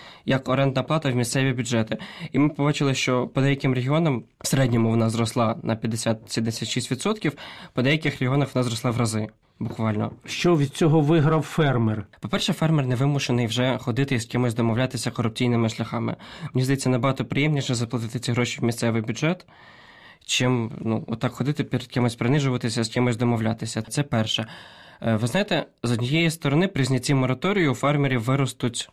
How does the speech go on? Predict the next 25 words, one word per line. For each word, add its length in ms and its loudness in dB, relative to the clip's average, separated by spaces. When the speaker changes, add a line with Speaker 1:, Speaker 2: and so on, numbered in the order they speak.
Speaker 1:
витрати 480 0
на 120 4
землю, 320 0
тому 260 0
що 300 -2
виросте 360 0
ціна 360 0
землі, 420 0
відповідно, 400 0
виросте 400 0
і 80 2
орендна 300 2
плата 300 0
за 100 0
неї. 220 2
Проте 220 2
я 60 4
би 100 0
відмітив, 400 0
що, 240 0
е, 140 0
в 100 2
нас 220 4
занадто 360 2
розвинутий, 580 2